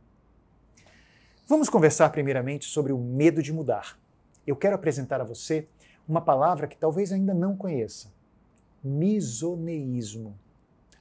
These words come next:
Aversão, fobia ou medo do novo. Fugir da mudança tem a ver com isso.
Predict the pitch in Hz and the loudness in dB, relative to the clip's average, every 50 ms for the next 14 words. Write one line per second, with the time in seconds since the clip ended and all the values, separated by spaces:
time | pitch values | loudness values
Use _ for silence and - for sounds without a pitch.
0 | _ _ - 151 127 107 127 117 - - - - - 156 180 202 214 208 - - | _ _ -2 -2 0 0 -2 -4 -6 -8 -8 -4 -2 -2 -2 -2 -4 -6 -10 -18
1 | - _ _ _ - - - 160 131 110 107 127 143 170 190 196 196 196 190 - | -20 _ _ _ -16 -2 0 2 2 2 0 -2 0 2 2 0 0 -2 -6 -12
2 | - - - _ - 175 180 175 143 131 131 131 135 143 180 202 175 160 185 160 | -14 -20 -20 _ 0 2 2 2 2 2 0 0 4 8 8 8 6 6 0 -4
3 | 190 175 165 139 131 127 110 101 98 95 - - - - 170 175 139 104 104 123 | -4 -2 2 4 4 4 2 0 -6 -14 -16 -18 -10 -4 -2 0 0 0 0 2
4 | 196 262 240 185 - 170 185 185 175 156 120 113 117 147 147 160 160 - - - | 4 4 4 2 0 -2 0 0 0 -2 -2 -2 0 0 0 0 -2 -6 -8 -8
5 | 185 185 180 - _ _ _ _ _ - 202 208 208 190 147 123 127 180 208 202 | -10 -10 -10 -12 _ _ _ _ _ -6 -4 -4 -2 -2 -4 -2 -2 -2 -2 -2
6 | 208 202 214 208 180 151 143 131 - - - - - | -4 -6 -4 -2 0 0 -2 -2 -6 -10 -16 -16 -18